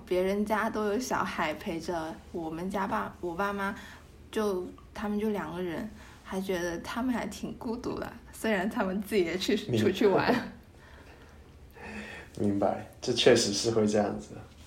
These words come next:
Speaker 1: 而且可，可能觉得就是广东更宜居吧。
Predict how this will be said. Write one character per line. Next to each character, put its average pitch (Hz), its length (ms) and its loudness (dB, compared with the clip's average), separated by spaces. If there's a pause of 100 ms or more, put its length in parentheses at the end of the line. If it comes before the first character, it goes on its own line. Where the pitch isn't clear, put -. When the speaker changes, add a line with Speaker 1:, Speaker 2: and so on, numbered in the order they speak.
(400)
Speaker 1:
而 214 80 2
且 247 180 2
可， 214 220 0 (120)
可 202 120 -4
能 202 120 -2
觉 196 160 0
得 202 160 0
就 208 140 -2
是 214 300 -2 (320)
广 185 240 -4
东 214 460 0
更 220 260 -2
宜 165 300 -6
居 190 340 -2
吧。 247 280 -6